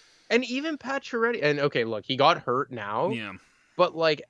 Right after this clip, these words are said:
Speaker 1: and, and Bill Guerin mentioned that to me. He said, "Look at what Don Wood-, or, um, look at what, um, wh-, who's the, the G M out? Kelly McCrimmon." He's like, "Kelly McCrimmon had to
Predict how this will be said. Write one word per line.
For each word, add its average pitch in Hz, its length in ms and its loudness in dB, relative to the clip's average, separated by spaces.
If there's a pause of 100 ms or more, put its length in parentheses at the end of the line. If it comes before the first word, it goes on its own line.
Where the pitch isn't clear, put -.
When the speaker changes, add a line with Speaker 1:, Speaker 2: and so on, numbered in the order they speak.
(120)
Speaker 1:
and, 165 260 0
and 156 220 0
Bill 196 200 8
Guerin 240 300 0
mentioned 190 440 -2
that 98 180 -2
to 113 100 -12
me. 117 220 -10 (360)
He 185 140 2
said, 202 240 6
"Look 143 420 2
at 294 160 0
what 175 340 6 (280)
Don 160 440 4
Wood-, 139 320 2
or, 127 300 6
um, 110 160 -6 (120)
look 160 280 2
at 254 120 6
what, 156 320 2
um, 117 300 2
wh-, 117 220 -6
who's 123 260 -4
the, 107 260 2
the 110 80 -2
G 107 240 -2
M 104 160 2
out? 101 220 2
Kelly 175 220 6
McCrimmon." 127 500 -2 (440)
He's 180 140 0
like, 196 140 2
"Kelly 226 280 2
McCrimmon 175 800 -2 (360)
had 185 320 -2
to 180 160 2